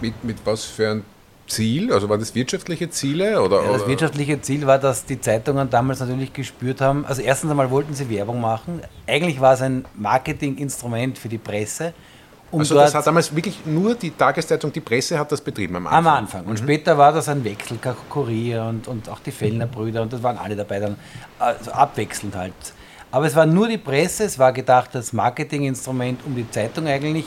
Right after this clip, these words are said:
Speaker 2: im Urlaub bei entspannter Atmosphäre zu promoten. Und dann hat das eine Eigendynamik bekommen, weil ein, ein, ein, einer der Sprecher damals zufällig am Regentag gesagt hat, „Wenn ihr uns besuchen wollt, kommt nach Aquileia.“ Und auf einmal sind hunderte Urlauber in dieses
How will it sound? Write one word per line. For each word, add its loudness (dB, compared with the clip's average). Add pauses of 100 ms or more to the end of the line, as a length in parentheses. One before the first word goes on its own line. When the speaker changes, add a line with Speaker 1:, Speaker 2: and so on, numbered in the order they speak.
Speaker 2:
im -2
Urlaub 4
bei -2
entspannter 0
Atmosphäre -4
zu -12
promoten. -8 (920)
Und -8
dann 4
hat 2
das -2
eine -2
Eigendynamik -2 (100)
bekommen, -2 (440)
weil 0
ein, 0
ein, -2
ein, -2 (200)
einer 2
der 0
Sprecher -2
damals 0
zufällig -2
am -2
Regentag 2
gesagt 0
hat, -14
„Wenn 0
ihr 0
uns -4
besuchen -8
wollt, -2
kommt -8
nach -8
Aquileia.“ -2
Und -6
auf -6
einmal -2
sind -4
hunderte -4
Urlauber -2
in -2
dieses -8